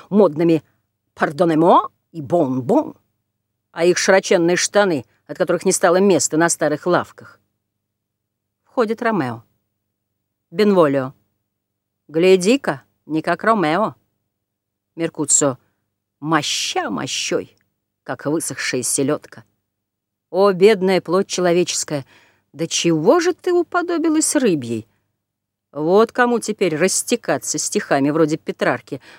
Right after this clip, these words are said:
благо перед его милой Лаура не больше, чем кухонная замарашка. Бонжур, сеньор Ромео. Французский поклон вашим французским штанам. Здорово вы нас вчера надули.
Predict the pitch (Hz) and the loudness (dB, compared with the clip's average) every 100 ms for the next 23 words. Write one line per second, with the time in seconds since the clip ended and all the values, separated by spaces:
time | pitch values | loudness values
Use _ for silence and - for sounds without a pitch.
0 | - 233 233 226 240 233 233 233 240 220 | -4 2 2 2 -2 0 4 4 6 6
1 | 214 202 _ 202 214 208 254 330 175 - | 4 2 _ 0 4 4 2 2 2 0
2 | 220 226 208 277 - - 170 156 226 - | -2 0 2 0 -2 0 0 0 -4 0
3 | 170 151 143 170 147 135 - - 147 _ | 2 2 4 2 2 0 -6 -10 -12 _
4 | _ _ _ _ _ _ _ 175 226 233 | _ _ _ _ _ _ _ 0 2 2
5 | 220 330 165 - - - 180 165 160 160 | 2 2 2 -2 -12 -2 2 4 4 4
6 | 156 156 147 151 _ _ _ _ _ _ | 2 2 -2 -6 _ _ _ _ _ _
7 | _ 233 233 - 403 - 359 - 262 262 | _ -2 0 -2 -2 -2 -2 -2 -2 -2
8 | 330 285 170 165 170 156 190 185 180 - | 0 2 2 2 0 2 0 0 -4 -6
9 | 165 165 - 170 160 156 - _ _ _ | -8 -6 -2 2 2 0 -4 _ _ _
10 | _ _ _ _ 120 110 - 135 226 359 | _ _ _ _ -14 -8 -8 -2 0 2
11 | 190 151 147 151 131 - - 180 131 139 | 4 2 2 0 0 -4 -2 0 2 0
12 | 170 143 117 | -2 -4 -6